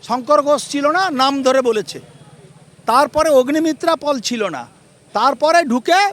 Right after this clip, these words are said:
বলল, "আমি বলবো।" আম, মু-, আহ, বিধানসভার স্পিকার নাও বলতে দিতে পারে, তখন মুখ্যমন্ত্রী নাম অ্যানাউন্স করে দিয়েছে।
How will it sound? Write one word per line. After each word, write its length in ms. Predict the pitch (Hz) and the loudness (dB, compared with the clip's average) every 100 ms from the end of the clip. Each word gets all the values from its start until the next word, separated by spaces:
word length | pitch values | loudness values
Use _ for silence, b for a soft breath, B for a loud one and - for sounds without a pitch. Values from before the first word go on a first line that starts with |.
| - | -2
বলল, 160 | 262 302 | -2 0
"আমি 300 | 247 269 285 | -2 -2 0
বলবো।" 420 | 254 220 160 131 _ _ _ _ _ _ _ _ _ _ _ - | 0 -2 -6 -12 _ _ _ _ _ _ _ _ _ _ _ -18
আম, 100 | 180 175 196 | -12 -6 -2
মু-, 160 | 247 | 0
আহ, 360 | 269 247 233 208 165 | 0 0 -2 -6 -10
বিধানসভার 560 | 196 269 277 - 277 | -2 0 0 0 0
স্পিকার 500 | 285 - 277 339 392 381 - | -2 -2 -2 2 2 0 0
নাও 280 | 233 302 285 | 4 4 6
বলতে 280 | 269 254 | 4 2
দিতে 240 | 254 220 240 | -2 -2 0
পারে, 260 | 190 151 - _ _ _ _ - | 0 -4 -10 _ _ _ _ -6
তখন 300 | 220 233 320 | -2 0 0
মুখ্যমন্ত্রী 640 | 269 233 262 269 269 277 | 0 -2 -2 0 -2 -2
নাম 200 | 277 302 | -2 0
অ্যানাউন্স 380 | 262 240 277 240 | 0 0 0 -2
করে 220 | 277 254 | 0 0
দিয়েছে। 380 | 226 220 170 165 | 0 -2 -4 -6